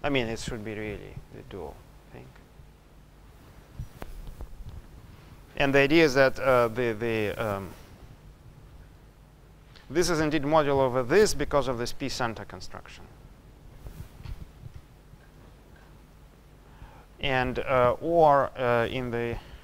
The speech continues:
quantum setting, so A is the U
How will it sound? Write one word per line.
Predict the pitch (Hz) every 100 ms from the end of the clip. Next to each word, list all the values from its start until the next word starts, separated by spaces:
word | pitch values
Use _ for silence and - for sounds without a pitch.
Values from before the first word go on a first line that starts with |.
| - -
quantum | 165 190 151
setting, | 131 139 120 110
so | - 107 -
A | 135 135 127 110 - - - - - - -
is | 120 110 98
the | 104 104 101 95 - - - - - - - - - -
U | 113 117 110